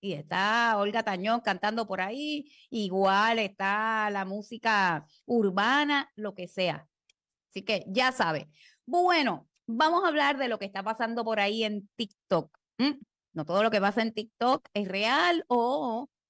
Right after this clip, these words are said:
no todo lo que pasa, mira, se tiene que, que creer, hay que buscar un poquito más. ¿Y por qué les digo eso? Porque se está hablando, ¿verdad? Se está yendo viral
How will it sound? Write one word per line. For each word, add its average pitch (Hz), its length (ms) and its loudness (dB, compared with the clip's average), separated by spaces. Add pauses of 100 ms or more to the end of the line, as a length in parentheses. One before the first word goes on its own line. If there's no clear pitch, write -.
(600)
no 202 260 -2
todo 214 280 0
lo 214 120 0
que 214 100 -4
pasa, 208 360 -2
mira, 226 500 -4
se 226 300 -2
tiene 208 540 -2
que, 220 580 0
que 214 160 -4
creer, 202 760 0
hay 165 200 -12
que 220 120 -6
buscar 262 380 -2
un 320 100 -4
poquito 311 420 -4
más. 285 480 0 (360)
¿Y 302 140 0
por 247 260 2
qué 240 100 0
les 240 160 -2
digo 254 260 0
eso? 190 220 -2
Porque 214 260 -8
se 214 80 -8
está 247 140 0
hablando, 247 720 0 (460)
¿verdad? 240 520 0
Se 262 60 -4
está 208 220 -2
yendo 247 260 0
viral 233 540 0